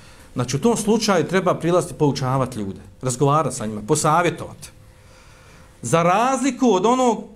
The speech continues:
kod kuće, imaš djecu, odgajaš ga petnaest godina, on ti naraste od petnaest godina, počne raditi haram, čisti haram. I kaže, šta ću mu ja, ne mogu ja ništa, kaže,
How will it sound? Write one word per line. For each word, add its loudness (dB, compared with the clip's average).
kod 0
kuće, -2
imaš 2
djecu, 2
odgajaš 2
ga 0
petnaest -2
godina, 2
on 0
ti -4
naraste 0
od -4
petnaest -2
godina, 2
počne 0
raditi 2
haram, 0
čisti -8
haram. -16
I -20
kaže, -10
šta -6
ću -8
mu -4
ja, -6
ne -8
mogu -6
ja -6
ništa, -10
kaže, -16